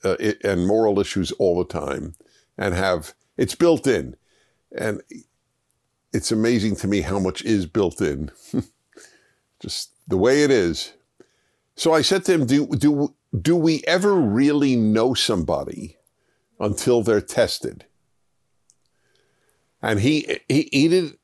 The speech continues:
he didn't even think. He just said, "No." And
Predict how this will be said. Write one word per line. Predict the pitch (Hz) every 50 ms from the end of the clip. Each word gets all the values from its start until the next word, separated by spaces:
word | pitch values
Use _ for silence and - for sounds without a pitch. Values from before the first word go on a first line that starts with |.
| _ _ _
he | 50 50 - - - 131 160
didn't | 196 202 190 196 165 -
even | - 156 156 143 165 135 110
think. | - - - - 190 151 104 76 - - - - _ _ _ - -
He | 110 104
just | 120 113 - -
said, | 123 104 82 - - -
"No." | 82 87 95 104 101 85 78 - - - _ _ _ _ _ _ _ _ _ _ _ _ _ _ _ _ _ _ _ _ _ _ _ _ _ _ _ _ _ _ _ _ _ _ _ _ _ _ _ _ _ _ _ _ _ _ _ _ _ _ _ -
And | 120 104 92 90 90 90